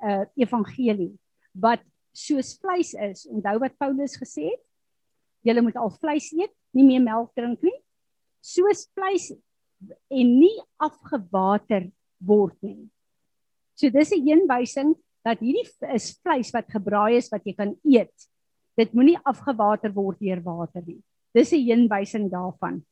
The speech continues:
So dit was nogal vir my 'n, 'n groot ding. Weer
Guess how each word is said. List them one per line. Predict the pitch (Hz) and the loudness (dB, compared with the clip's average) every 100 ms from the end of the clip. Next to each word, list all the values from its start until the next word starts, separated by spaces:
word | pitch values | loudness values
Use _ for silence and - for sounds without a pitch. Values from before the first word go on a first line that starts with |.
| _ _ | _ _
So | - 254 | 0 2
dit | 208 277 | 4 2
was | 320 294 | 2 -4
nogal | 262 - 226 - | -4 -6 -6 -6
vir | |
my | 214 208 | -6 -6
'n, | 220 220 202 190 - - | -8 -8 -8 -8 -12 -8
'n | 208 202 | -6 -6
groot | - 262 254 180 | -4 0 2 2
ding. | 180 175 - _ _ _ | -2 -4 -8 _ _ _
Weer | 196 294 403 427 415 | 0 4 4 2 -2